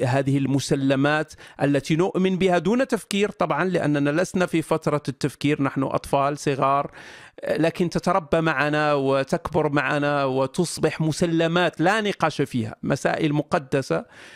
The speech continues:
آه، وأنا لا أتكلم فقط عن المسلم، كذلك المسيحي وكذلك الهندوسي وكذلك كل، لأن كل واحد حسب الأسرة التي ولد فيها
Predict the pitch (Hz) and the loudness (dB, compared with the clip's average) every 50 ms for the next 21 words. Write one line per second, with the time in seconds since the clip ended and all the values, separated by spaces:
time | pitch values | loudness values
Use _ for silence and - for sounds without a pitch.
0 | - - - _ - 139 143 147 147 143 165 190 226 247 254 269 247 - - 226 | -20 -20 -10 _ 0 2 2 2 2 2 2 0 0 2 0 0 0 -2 -2 0
1 | 220 220 202 - 202 - 190 170 175 185 185 180 185 190 175 - 147 135 123 127 | 0 0 0 -2 -2 -2 0 0 0 0 2 2 0 0 0 0 0 -2 -2 -2
2 | 175 - - 175 156 165 175 180 175 - 175 156 156 156 - - 156 147 - - | -6 -4 -2 0 0 2 2 0 0 0 0 0 0 0 0 -2 -4 -2 -2 -2
3 | 139 - - _ _ - - - _ - 135 - 170 151 139 156 156 156 160 - | -4 -4 -6 _ _ -20 -20 -10 _ -4 -2 0 0 2 2 2 2 0 0 0
4 | 160 139 131 143 143 139 127 143 139 135 - 147 147 143 - 151 139 139 143 139 | 0 0 2 2 2 2 2 0 0 0 0 0 0 0 0 0 0 2 0 0
5 | 139 139 - - - 175 165 165 151 151 151 160 165 160 156 - 180 175 170 170 | 0 -4 -4 -2 -2 -2 0 0 0 0 2 2 0 0 0 0 0 2 2 2
6 | 170 165 - - 160 131 - _ - - - - 165 151 - 175 156 147 147 - | 2 2 0 -2 -4 -6 -8 _ -12 -6 -2 -2 -2 0 0 0 0 -2 -4 -10
7 | - 143 - 135 135 135 135 - - 156 - - 147 143 143 135 135 131 - 143 | -18 -8 -2 -2 -2 0 0 -2 -2 -2 0 0 0 0 0 0 -2 -2 0 0
8 | 135 147 156 147 135 135 135 - - 156 151 143 156 175 | 0 0 0 0 0 -2 -2 0 0 0 2 2 0 -2